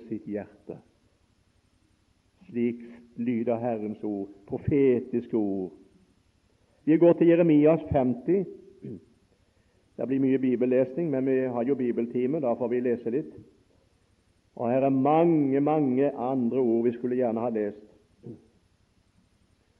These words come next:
Men vi skal bare ta vers nitten og tjue. Dette er fremtidsperspektivet. Herren våker over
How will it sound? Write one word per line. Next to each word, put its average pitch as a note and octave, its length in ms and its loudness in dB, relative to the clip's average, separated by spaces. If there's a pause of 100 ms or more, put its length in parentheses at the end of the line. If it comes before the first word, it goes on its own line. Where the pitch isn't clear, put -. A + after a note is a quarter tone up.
(160)
Men A#2 280 -2
vi B2+ 120 -2
skal C3+ 160 -2
bare A#2+ 240 -2
ta B2 160 0
vers A#2+ 240 0
nitten A2+ 400 -4
og A2 160 -4
tjue. F#2+ 320 -2 (3000)
Dette C#3 320 0
er D#3+ 80 -8
fremtidsperspektivet. D#3+ 1400 2 (880)
Herren C#3+ 340 0
våker C#3+ 460 4
over C3+ 160 0